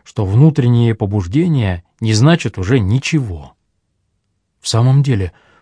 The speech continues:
что изменилось бы в судьбе или в поведении К, если бы он обладал гомосексуальными наклонностями или когда-то пережил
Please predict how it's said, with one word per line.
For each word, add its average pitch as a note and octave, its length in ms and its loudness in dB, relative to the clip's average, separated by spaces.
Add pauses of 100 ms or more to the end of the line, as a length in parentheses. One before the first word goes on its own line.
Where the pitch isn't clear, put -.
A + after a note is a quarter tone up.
(120)
что F#3 360 2
изменилось C#3+ 640 4
бы G2+ 160 0
в - 80 -6
судьбе B2 540 0 (140)
или A2 200 -2
в - 80 -8
поведении A2 720 0
К, D#3 360 -4 (380)
если B2 320 0
бы A#2+ 160 0
он D#3 260 4 (200)
обладал A2+ 640 0 (380)
гомосексуальными C3+ 1000 2
наклонностями A#2 1040 -2 (560)
или D3+ 320 4
когда-то C3 640 -2 (300)
пережил A#2 560 2